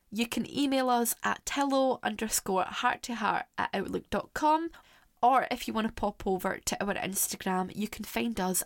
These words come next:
at heart to heart underscore official. If you wanna come be my pal, you can find me at Amelia Bell underscore on Instagram.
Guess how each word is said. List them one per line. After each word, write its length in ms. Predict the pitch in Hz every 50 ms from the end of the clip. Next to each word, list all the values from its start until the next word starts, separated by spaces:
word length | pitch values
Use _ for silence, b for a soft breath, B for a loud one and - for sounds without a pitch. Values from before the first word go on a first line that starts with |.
| -
at 300 | - - - - - -
heart 380 | - - - - 302 - - -
to 100 | - 302
heart 300 | 262 240 220 202 196 - - _ _ -
underscore 600 | 175 170 - 202 196 - - - 240 233 233 - - -
official. 580 | - - 466 466 - - - 220 - 202 202 - _ _ _ _ _ _ _ _ _ -
If 160 | - 269 -
you 80 | 262 233
wanna 180 | 240 233 240
come 220 | 233 - - 214 214
be 160 | 202 233 240
my 140 | 233 247 240
pal, 500 | - - 226 220 226 214 214 220 208 - -
you 120 | - 202 214
can 160 | - - 220
find 300 | 202 - - 233 233 220
me 280 | 214 196 196 196 - - - -
at 340 | 214 208 - - - - - _
Amelia 540 | 214 202 196 196 196 190 185 190 190 190 - -
Bell 340 | - 196 180 180 190 208 202 - _ -
underscore 680 | 359 392 381 349 285 - - - - 190 190 196 208 220 -
on 120 | - 240 240
Instagram. 720 | - 208 202 - - - 190 196 185 190 190 196 208 208